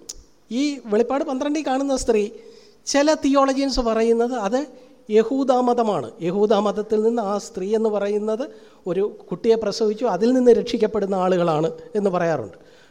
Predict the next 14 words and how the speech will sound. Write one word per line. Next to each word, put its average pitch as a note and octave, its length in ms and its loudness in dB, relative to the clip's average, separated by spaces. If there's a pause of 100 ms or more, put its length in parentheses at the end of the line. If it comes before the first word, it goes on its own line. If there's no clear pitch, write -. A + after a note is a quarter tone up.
(140)
വേറെ C#4+ 240 2
ചിലർ C#4+ 280 0
പറയുന്നത് B3+ 680 -2
ദൈവസഭയെ B3 500 0
ഉദ്ദേശിച്ചാണ്. A#3 680 0
പല, D#4 300 2 (140)
പല D4+ 320 -2 (320)
വ്യാഖ്യാനങ്ങളുണ്ട്. B3+ 720 2
ഇതിലേതാ? A#3 440 6 (760)
ഇതിപ്പോൾ E3 340 2
ഏതായാലും E3+ 760 6
നമ്മളെ D#3 240 2
സംബന്ധിച്ചിടത്തോളം D#3 760 -2 (1040)
പ്രശ്നമില്ല. C4 460 4